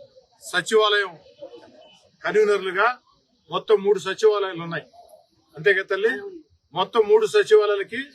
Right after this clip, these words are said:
కన్వీనర్లు మీరే, వైఎస్ఆర్ కాంగ్రెస్ పార్టీకి స్థానికంగా ముఖ్య నేతలు మీరే. వీరందరూ కూడా ఒక మంచి మనసు చేసుకొని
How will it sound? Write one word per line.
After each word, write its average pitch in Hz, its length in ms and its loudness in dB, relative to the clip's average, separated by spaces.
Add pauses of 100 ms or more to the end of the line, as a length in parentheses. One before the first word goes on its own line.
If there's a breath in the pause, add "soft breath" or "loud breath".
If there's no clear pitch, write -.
(440)
కన్వీనర్లు 202 560 2
మీరే, 190 200 4 (880)
వైఎస్ఆర్ 214 500 2
కాంగ్రెస్ 208 380 2
పార్టీకి 202 480 -4 (520)
స్థానికంగా 214 600 0 (680)
ముఖ్య 196 260 -2
నేతలు 196 340 -2
మీరే. 170 220 -2 (560)
వీరందరూ 196 500 0
కూడా 202 180 2 (960)
ఒక - 60 -10 (180)
మంచి 226 320 -4
మనసు 208 280 -2
చేసుకొని 190 460 -2